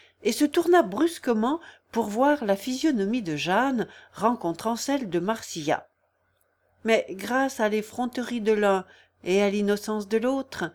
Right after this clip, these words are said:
ces deux physionomies n'eurent ensemble aucune espèce d'intelligence. « Bonsoir, monsieur le curé, » dit Jeanne. « Bonsoir, monsieur Léon.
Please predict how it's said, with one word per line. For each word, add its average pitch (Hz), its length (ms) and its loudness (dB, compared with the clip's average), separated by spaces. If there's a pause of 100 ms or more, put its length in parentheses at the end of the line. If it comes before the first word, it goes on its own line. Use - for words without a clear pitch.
(400)
ces - 200 -4
deux 247 220 2
physionomies 240 760 0
n'eurent 233 340 2
ensemble 202 680 -4
aucune 220 440 2
espèce 220 440 -4
d'intelligence. « 156 1000 -8 (1400)
Bonsoir, 294 640 6
monsieur 254 300 0
le 214 80 -8
curé, » 220 520 0 (480)
dit 147 160 -10
Jeanne. « 147 400 -8 (800)
Bonsoir, 262 540 2
monsieur 294 320 4
Léon. 226 340 0